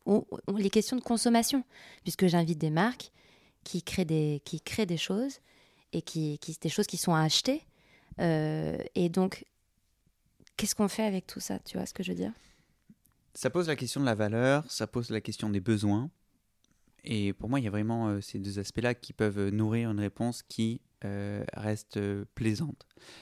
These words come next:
Speaker 2: Sur la question de la valeur, quand on vend quelque chose, à la fin, on vend toujours que le service de cette chose-là. Or, aujourd'hui, on est dans une économie qui est beaucoup appuyée sur de la vente de matière.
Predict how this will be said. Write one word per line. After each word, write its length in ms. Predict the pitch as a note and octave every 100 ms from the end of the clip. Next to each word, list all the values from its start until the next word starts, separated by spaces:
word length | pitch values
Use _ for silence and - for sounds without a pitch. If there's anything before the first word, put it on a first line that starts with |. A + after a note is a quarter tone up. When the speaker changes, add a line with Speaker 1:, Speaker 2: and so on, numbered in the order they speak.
| C#3 - _ _ _ _ _ _ _ _ _
Speaker 2:
Sur 160 | - A2+
la 60 |
question 220 | G#2+ - E3
de 40 |
la 60 | G#2+
valeur, 340 | G2 G2+ - _ _ _ _ _ _ _ _ -
quand 180 | A#2 G#2+
on 60 |
vend 180 | G#2+ D#3+
quelque 200 | - -
chose, 320 | G#2+ A#2+ - - _ C3
à 60 |
la 120 | A#2+
fin, 140 | A2+ D#3
on 80 | B2+
vend 160 | G#2+
toujours 280 | B2+ C3+ -
que 120 | C3
le 80 | A2
service 680 | - C3 A#2 A2 G#2 - - -
de 80 | G#2
cette 200 | G2 -
chose-là. 360 | G2 G2 - _ _ _ _ _ _ _ _ _ _ _ -
Or, 480 | A2 C3+ E3 - _ _ _ _
aujourd'hui, 480 | - A2 G#2 G2+ C#3+
on 160 | C#3+
est 80 | G2+
dans 180 | G2+ G#2
une 180 | G2+ G#2
économie 440 | - G#2 G2+ C3
qui 120 | -
est 20 | G#2
beaucoup 260 | A#2 -
appuyée 360 | A#2 - G#2 G2+
sur 460 | - - A2 G2+ - -
de 80 | A2
la 100 | G#2
vente 260 | A2 A#2 G2+
de 120 | G#2
matière. 640 | G#2 G#2 - A2 A#2+